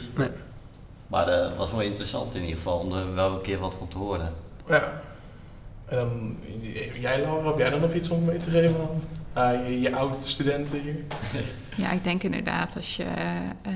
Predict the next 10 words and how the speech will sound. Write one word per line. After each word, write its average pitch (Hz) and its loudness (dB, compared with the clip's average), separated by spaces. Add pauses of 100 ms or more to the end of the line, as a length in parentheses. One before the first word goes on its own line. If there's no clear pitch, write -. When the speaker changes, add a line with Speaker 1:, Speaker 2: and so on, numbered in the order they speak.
(200)
Speaker 4:
ook 180 -2
als 180 -4
je - -8
bijvoorbeeld 175 -4
duurzaamheid 196 -2 (120)
interessant 196 -4
vindt, 208 -4 (200)
dan, 175 -2
Speaker 3:
Ja. 175 2
Speaker 4:
eh, 175 0